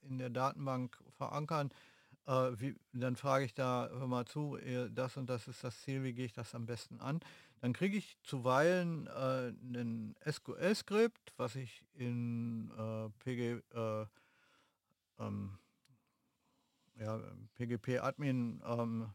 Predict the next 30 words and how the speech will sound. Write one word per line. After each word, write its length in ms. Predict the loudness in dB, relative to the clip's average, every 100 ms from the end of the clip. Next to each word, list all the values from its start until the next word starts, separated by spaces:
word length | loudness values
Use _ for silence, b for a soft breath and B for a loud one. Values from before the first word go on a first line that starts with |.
| _ _ _ _ _ _ _ _ _ _ _ _ _ _ _ _ -8
ausführen 540 | 2 2 4 0 2 2
kann, 320 | 2 2 -2 _ b b b b b _
äh, 60 | 0
oder 720 | 2 2 0 4 6 4 2
gibt 240 | -2 0
mir 100 | 2
halt 240 | 4 4 0 -14 -4
'ne 240 | -2 -2
a-, 80 | -4 -12 -14
klare 380 | 2 6 8 6
Anweisung, 680 | 4 4 6 6 4 0 2
was 160 | 0 0
ich 160 | -6
zu 80 | -10
tun 340 | -8 -2 2
hab, 220 | 4 2 0
und 320 | -2 -2 -2 -10 -20 -20 -8
das 300 | 2 2 2 -10
ist 320 | -6 -6 -6 -8
da 320 | 2 4 4
schon, 540 | 2 2 2 2 -2 -2
ähm, 400 | 0 0 0 -4 B B B B B _ _
äh, 320 | -4 -2 -4 -8 _ _ _ _ -20 _
bei 320 | -18 -2 0
Sa-, 180 | 2 0 -4
bei 280 | 0 2 6
allen 320 | 6 4 2
Sachen, 360 | 0 2 0
die, 320 | 2 2 2 0
äh, 320 | 0 0